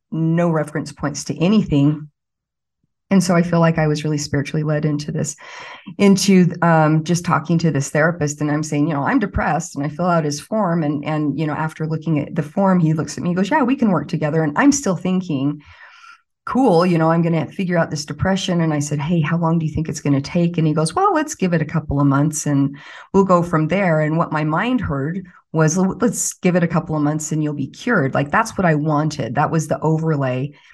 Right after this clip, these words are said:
And I was willing to step into that, um, on my own without telling anybody, because, you know, the way I was raised was a therapist was, you know, like, that's the last place you go. Like, it was just almost demonized, at least in my family. And I can tell you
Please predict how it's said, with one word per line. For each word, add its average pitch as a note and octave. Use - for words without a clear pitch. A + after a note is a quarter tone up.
And E3+
I E3+
was F3
willing E3
to C#3+
step D3
into D#3
that, C3+
um, C#3+
on F3
my E3
own D#3+
without D3
telling D#3
anybody, C#3+
because, D3+
you D#3+
know, D3
the D3+
way C#3+
I C#3
was D3+
raised C3
was B2
a D#3+
therapist D3
was, B2+
you C#3
know, -
like, -
that's C3
the C#3
last C3
place B2+
you C3
go. B2+
Like, C3+
it C#3+
was C#3+
just C3+
almost C3+
demonized, C#3
at D3+
least E3+
in C#3+
my C3
family. C#3
And D3
I C#3+
can D3
tell D3
you C3+